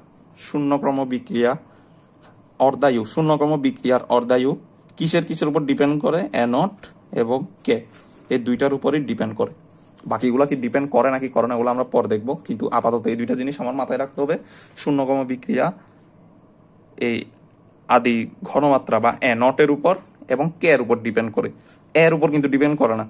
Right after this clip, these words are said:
এটা আসলে লাগবেও না আমাদের, আমাদের মেইন বেসিক হচ্ছে এ নট এবং কে এর মান লাগবে।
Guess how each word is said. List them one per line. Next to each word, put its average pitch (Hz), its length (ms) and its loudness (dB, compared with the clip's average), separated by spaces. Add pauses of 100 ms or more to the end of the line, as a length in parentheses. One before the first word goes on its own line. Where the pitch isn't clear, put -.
(160)
এটা 120 200 0
আসলে 143 260 2
লাগবেও 120 380 2
না 135 80 0
আমাদের, 123 260 -2 (120)
আমাদের 123 300 -2
মেইন 143 300 2
বেসিক 123 400 -2
হচ্ছে 131 180 -6
এ 120 180 -4
নট 143 180 0
এবং 131 140 0 (120)
কে 147 80 0
এর 120 120 2
মান 107 160 -4 (100)
লাগবে। 101 220 -10